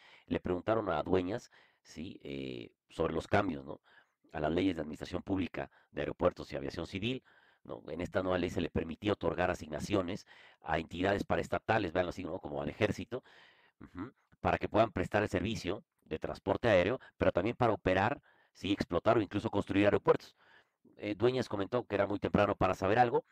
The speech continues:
y que tal vez para finales de año se te-, pudiera tener un poquito más de información. Eh, yo, l-, yo no quiero ser obviamente alarmista, ¿no? Pero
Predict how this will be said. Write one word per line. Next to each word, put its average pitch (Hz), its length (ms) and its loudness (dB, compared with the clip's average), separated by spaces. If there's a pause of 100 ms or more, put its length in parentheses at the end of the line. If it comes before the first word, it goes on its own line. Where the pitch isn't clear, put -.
(280)
y 95 120 -10
que 90 120 -6
tal 95 120 2
vez - 100 -2
para 76 260 -4
finales 87 440 -2
de 85 60 -2
año 85 100 0
se - 80 -10
te-, 76 160 -6 (140)
pudiera 85 260 0
tener 80 160 -6
un 82 80 -6
poquito 78 360 -8
más - 280 -4
de 73 160 -6
información. 80 720 -4 (1080)
Eh, 90 240 -2
yo, 135 180 4 (180)
l-, 110 220 -6 (300)
yo 131 160 2
no 110 220 2
quiero 90 200 -2
ser 87 160 -2
obviamente 85 420 -4
alarmista, 90 600 -2 (260)
¿no? - 280 -6
Pero 127 280 4